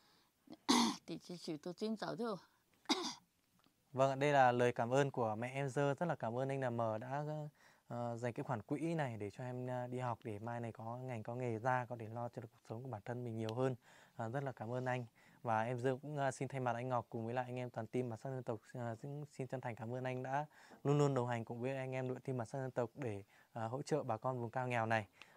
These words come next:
Speaker 2: Ờ, chúc anh cùng với toàn thể gia đình luôn luôn mạnh khỏe, hạnh phúc ạ. Và, à, hiện tại thì anh em cũng đã trao phần quà này xong. Và cũng, <laughs> nhân tiện hôm nay anh em đến đây thì cũng muốn kìa,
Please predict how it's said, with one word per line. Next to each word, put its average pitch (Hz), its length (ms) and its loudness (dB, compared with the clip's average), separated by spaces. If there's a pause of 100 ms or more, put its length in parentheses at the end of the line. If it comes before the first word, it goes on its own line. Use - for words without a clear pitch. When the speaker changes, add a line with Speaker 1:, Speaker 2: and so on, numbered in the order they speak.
Speaker 2:
Ờ, 113 320 0 (320)
chúc 160 200 -2
anh 131 220 -2
cùng 117 160 -2
với 110 140 0
toàn 127 160 -2
thể 110 160 -2
gia 120 120 -2
đình 117 260 0
luôn 120 160 -4
luôn 120 200 -4
mạnh 127 160 -8
khỏe, 107 160 -6
hạnh 113 240 -10
phúc 160 160 -2
ạ. 156 80 -2 (420)
Và, 110 220 -2 (140)
à, 107 380 -2
hiện 123 120 -6
tại 123 240 0
thì 120 60 -4
anh 123 120 -4
em 123 120 -2
cũng 127 100 -8
đã 135 60 -8
trao 123 260 0
phần 120 180 -8
quà 120 140 0
này 113 100 -2
xong. 135 240 0 (400)
Và 110 360 4 (120)
cũng, 151 240 -4
<laughs> 135 240 0 (220)
nhân 131 120 2
tiện 127 200 0
hôm 131 120 0
nay 131 100 4
anh 131 160 4
em 127 140 2
đến 123 120 2
đây 131 180 10
thì 123 80 6
cũng 135 180 -4
muốn 127 160 0
kìa, 123 260 2